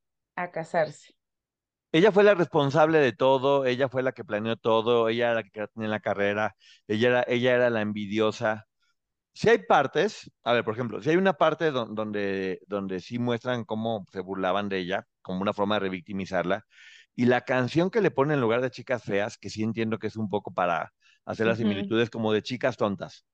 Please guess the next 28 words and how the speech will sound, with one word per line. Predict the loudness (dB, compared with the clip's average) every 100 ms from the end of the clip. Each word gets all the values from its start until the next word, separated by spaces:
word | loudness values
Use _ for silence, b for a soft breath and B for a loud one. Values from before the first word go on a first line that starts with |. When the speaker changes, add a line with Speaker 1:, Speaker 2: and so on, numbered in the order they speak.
| _ _ _ _ _ _ _ _ _
Speaker 2:
Es | -6 -2
que, | 0 0
que | 0
es | -2
como | 0 -2
que | 2
era | 2
la | 4 4
burla | 4 2 2 0 0
de | 0
la | -2
burla | -2 -2 -2 -2
ponerla | -4 -4 -6
a |
cantar | -4 -2
una | -2 -4 -6
canción | -6 -6 -2 -2 -2 -6 _ _ _ _ _
donde | -6 0 2 2
se | 0 -2
ridiculizaba | -2 -2 -2 -4 0 2 4 0
y |
que | 0
aún | 0 0
así | -2 -2
ella | -2
lo | -2
hubiera | -2 -4
aceptado. | -6 -10 -6 -6 -8